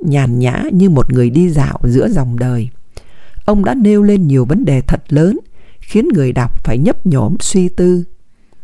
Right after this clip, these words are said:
Nhưng kìa, ông chẳng có vẻ gì quan trọng và cũng chẳng có vẻ gì vội vàng. Được nhìn ông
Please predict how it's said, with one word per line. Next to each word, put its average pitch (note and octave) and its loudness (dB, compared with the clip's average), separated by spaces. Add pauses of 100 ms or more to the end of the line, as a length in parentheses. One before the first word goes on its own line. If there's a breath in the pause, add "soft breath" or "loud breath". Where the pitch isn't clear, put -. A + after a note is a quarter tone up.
(280)
Nhưng A3+ 4
kìa, C#3 2 (600)
ông A3 0
chẳng - -4
có E4 -2
vẻ B2 0
gì C#3+ 0
quan G#3+ -4
trọng - -6 (560 loud breath)
và C#3 2
cũng E3+ -4
chẳng D3 -4
có C#4+ -2
vẻ E3 -2
gì D3 0
vội C3 -2
vàng. C3 0 (760 soft breath)
Được D3 0
nhìn C#3 0
ông F3+ -2